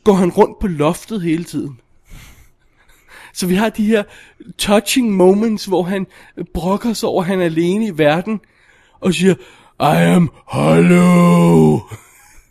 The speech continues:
<laughs> Og alle de her ting, mens han går op på loftet, så, så, så, så, så Stephen Sommers selvfølgelig valgt at filme det sådan, så vi kan se ham rigtigt. Men det resultat, at hans hår stritter op i luften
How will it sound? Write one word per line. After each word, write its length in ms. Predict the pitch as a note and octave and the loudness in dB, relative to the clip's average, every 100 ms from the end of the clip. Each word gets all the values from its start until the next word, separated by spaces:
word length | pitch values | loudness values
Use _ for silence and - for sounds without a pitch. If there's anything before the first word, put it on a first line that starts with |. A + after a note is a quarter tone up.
| - | -16
<laughs> 800 | - G3 _ - - - - - | -10 -12 _ -20 -20 -20 -20 0
Og 100 | F#3+ | 2
alle 100 | A#3+ | 4
de 60 | |
her 80 | B3+ | 0
ting, 260 | - B3+ A#3 _ _ | 0 -4 -4 _ _
mens 320 | F#3+ A#3 C#4 - | 2 2 2 -2
han 200 | B3 F3+ | -2 0
går 200 | A3+ G3+ | 0 2
op 240 | G#3 - | 0 0
på 80 | A#3 | -4
loftet, 560 | F3 F3+ - A#3+ G#3 - _ _ _ _ _ _ _ | 0 0 0 -6 -6 -6 _ _ _ _ _ _ _
så, 220 | - A3 - | -2 -2 -2
så, 300 | F#3+ A3 G3 | -6 -4 -4
så, 220 | F3+ G3 F#3+ F3+ F3+ | -2 -2 -4 -2 -4
så, 360 | F3+ F#3+ E3 F3+ | -2 -4 -2 -2
så 140 | G3+ | -4
Stephen 200 | - F#3 | -6 -6
Sommers 280 | F#3+ G#3 B3 | -2 -2 -2
selvfølgelig 300 | G#3 G3 G#3 | -6 -6 -2
valgt 180 | G3 - | -2 -2
at 60 | |
filme 240 | - G#3+ A3+ | -6 -4 -2
det 80 | G#3 | -4
sådan, 100 | G3 | -6
så 80 | |
vi 80 | F#3+ | -8
kan 120 | F3+ | -8
se 180 | F#3 G#3 | -6 -6
ham 240 | - G3+ A#3 | -2 0 0
rigtigt. 440 | D#3+ F3 - G#3 _ _ - | 0 -2 -6 -12 _ _ -10
Men 60 | F#3+ | -6
det 100 | A3+ | -4
resultat, 400 | G#3 - A3 G#3+ | -6 -2 -2 -2
at 80 | |
hans 220 | G3+ G3 - | -2 -4 0
hår 300 | B3 B3 B3 | 6 6 4
stritter 360 | - A3 G3+ | -4 0 4
op 200 | F3+ G#3+ | 6 6
i 40 | A#3 | 4
luften 420 | F#3+ G#3+ - | 2 2 -4